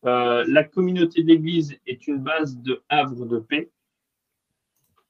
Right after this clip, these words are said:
Euh, Tuto Science qui nous dit, « Le programme de Jésus, un politique de non-violence, donc, euh, d'humilité, pardon, donc d'amour. »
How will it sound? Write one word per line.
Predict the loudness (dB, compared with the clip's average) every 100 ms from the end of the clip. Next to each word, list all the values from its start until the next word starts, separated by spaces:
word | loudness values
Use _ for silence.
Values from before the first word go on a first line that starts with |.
| _ _ _ _ _ _ _ _ _
Euh, | -2 0 0
Tuto | -4 -4 -2
Science | -2 -4 -2 0 -2 -4
qui | -8 -4
nous | -2
dit, « | -2 -2 -2 -2
Le | -4 -6
programme | 0 0 2 0
de | -2
Jésus, | -6 -8 -6 -4 -4 -6 _ -4
un | -2
politique | -2 2 2 2 -4 -8 -10 -10 -6
de | -2
non-violence, | 0 0 0 4 4 4 -2 -4 -10 -20 _ _ _ -20 -20 _ _
donc, | -8 2 4 4 0 -16 -18 _ -8
euh, | 0 0 0 -2
d'humilité, | -2 0 -2 0 0
pardon, | 0 -2 -4
donc | -2 -2 -2
d'amour. » | -6 -6 -6